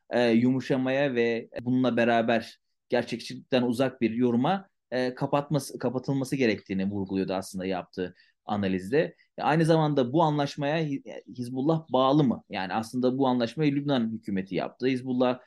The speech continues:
e, pekala farklı bir değerlendirmeyle beraber İsrail'e tekrardan saldırıda bulunabilir. Bu gaz bölgelerine de, gaz çıkartılacak bölgelere de saldırıda bulunabilir.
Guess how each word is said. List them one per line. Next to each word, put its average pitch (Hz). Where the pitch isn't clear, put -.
e, 95
pekala 120
farklı 120
bir 113
değerlendirmeyle 113
beraber 104
İsrail'e 110
tekrardan 113
saldırıda 117
bulunabilir. 110
Bu 113
gaz 113
bölgelerine 95
de, 85
gaz 104
çıkartılacak 98
bölgelere 104
de 87
saldırıda 85
bulunabilir. 95